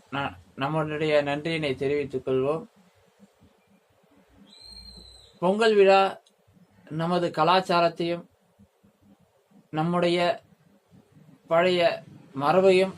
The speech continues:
கொண்டு செல்ல ஒரு வழிவகையாக இருக்கிறது. இவற்றை நாம் காலங்காலமாக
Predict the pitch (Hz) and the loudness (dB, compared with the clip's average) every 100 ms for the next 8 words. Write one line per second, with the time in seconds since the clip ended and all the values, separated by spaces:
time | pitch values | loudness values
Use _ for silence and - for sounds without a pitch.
0 | - 165 175 185 180 170 170 - - - | -10 -6 -2 -2 -2 0 0 -2 -8 -20
1 | - _ 151 160 147 123 - - 147 175 | -20 _ -6 -4 -2 -4 -6 0 2 2
2 | 165 165 160 165 151 143 131 131 127 151 | 0 0 0 2 0 -2 -4 -4 -4 -4
3 | 180 _ _ _ - 151 165 165 175 160 | -8 _ _ _ -16 -8 -6 -4 -4 -2
4 | 160 160 143 156 175 175 170 175 175 175 | -4 -4 -2 0 0 0 0 0 -2 -2
5 | 190 | -4